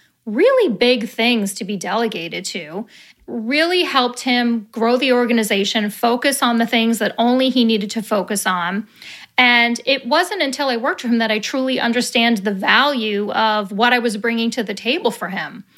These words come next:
There's so much that, you know, goes on behind the scenes in leading any organization, business owner. There's so much that can distract us from our time. And I found great reward knowing that as a virtual assistant to him,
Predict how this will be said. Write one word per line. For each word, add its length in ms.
There's 340
so 580
much 640
that, 500
you 60
know, 100
goes 240
on 140
behind 320
the 40
scenes 320
in 120
leading 260
any 220
organization, 720
business 420
owner. 480
There's 220
so 580
much 640
that 120
can 160
distract 540
us 340
from 240
our 100
time. 540
And 300
I 160
found 320
great 340
reward 580
knowing 480
that 220
as 220
a 60
virtual 420
assistant 480
to 100
him, 380